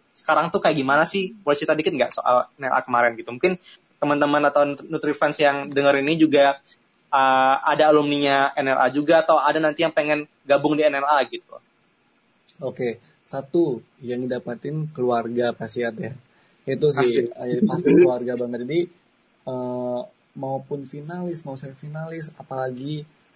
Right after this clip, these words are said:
Speaker 2: eh, kayak tim-tim dari Nutri, Nutri Foodnya juga sangat-sangat aware banget sama kan, sama kita kan, At.
Speaker 1: Iya, iya,
Speaker 2: Jadi,
Speaker 1: betul,
Speaker 2: jadi
Speaker 1: betul,
Speaker 2: aku
Speaker 1: betul,
Speaker 2: merasa
Speaker 1: betul,
Speaker 2: kayak,
Speaker 1: betul.
Speaker 2: eh,
Speaker 1: Ya, kalau Nutri Food bilang kan apa? Ya,
Speaker 2: Rumah
Speaker 1: kantornya
Speaker 2: kedua.
Speaker 1: itu ya rumah kedua gitu. Ya,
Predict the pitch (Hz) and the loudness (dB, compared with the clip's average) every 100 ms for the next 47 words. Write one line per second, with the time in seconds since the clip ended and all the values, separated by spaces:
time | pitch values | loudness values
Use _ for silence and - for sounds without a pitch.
0 | _ 131 131 131 131 131 127 131 127 123 | _ -6 -4 -2 -2 -2 0 0 -2 -4
1 | 127 127 123 - _ _ _ - 151 151 | -8 -6 -6 -8 _ _ _ -4 -4 -4
2 | 156 147 143 143 135 139 131 - - 135 | -6 -4 -4 -4 -6 -8 -10 -16 -14 -12
3 | - 143 139 139 139 131 _ - 160 156 | -8 -6 -4 -4 -6 -8 _ -4 -4 -2
4 | 160 175 190 208 160 165 156 156 151 156 | -2 2 2 2 -2 -8 -8 -10 -10 -8
5 | 156 151 151 151 214 226 180 170 175 175 | -4 -2 -2 -2 -4 -4 -6 -4 -6 -8
6 | - 156 151 190 233 202 139 131 139 - | -10 -8 -6 -6 -6 -8 -8 -8 -10 -2
7 | 156 170 147 135 123 131 135 123 127 120 | 4 6 8 6 4 2 2 0 -2 -2
8 | 113 120 101 117 - 113 - _ - _ | -2 -4 -4 -6 -4 -6 -6 _ -20 _
9 | _ - 151 156 160 180 165 170 175 180 | _ -18 -8 -2 2 6 6 4 0 -2
10 | 190 170 185 196 214 202 180 - 277 _ | -2 2 4 6 4 2 0 -2 -6 _
11 | _ 139 139 139 143 147 147 - - 190 | _ 2 4 4 2 2 4 4 6 6
12 | 165 147 147 151 156 139 175 196 151 139 | 6 6 6 4 0 2 6 6 6 2
13 | 135 131 | 2 2